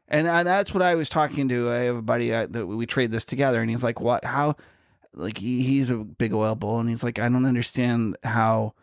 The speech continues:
we could get, be getting this crushed on, on this because, like, who's selling this?"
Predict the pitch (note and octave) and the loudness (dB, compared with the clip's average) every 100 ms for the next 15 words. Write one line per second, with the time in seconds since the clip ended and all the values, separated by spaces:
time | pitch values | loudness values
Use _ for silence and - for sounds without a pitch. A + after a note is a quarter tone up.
0 | _ _ _ - A2 A2 D3+ G#2 G#2+ A2+ | _ _ _ -4 -4 -2 -2 -2 0 0
1 | G2 A2 A#2 A2 - - B2 G#2 - - | 0 0 0 -2 -4 -2 0 0 -4 -8
2 | - - A2 G#2+ G#2+ G#2+ G#2 G#2 - - | -14 -6 -2 0 0 0 -2 -6 -12 -20
3 | _ _ _ _ _ _ _ - - A#2 | _ _ _ _ _ _ _ -12 -4 -2
4 | G#2 G#2 G2 A2 - - G#2+ A2 G#2 G2+ | 0 0 0 -2 -4 -6 -4 0 0 -2
5 | - - _ A#2 G#2 C3+ C3+ - B2 A#2 | -8 -12 _ -8 -2 0 0 2 0 2
6 | A2+ F#2 - - | -2 -4 -8 -14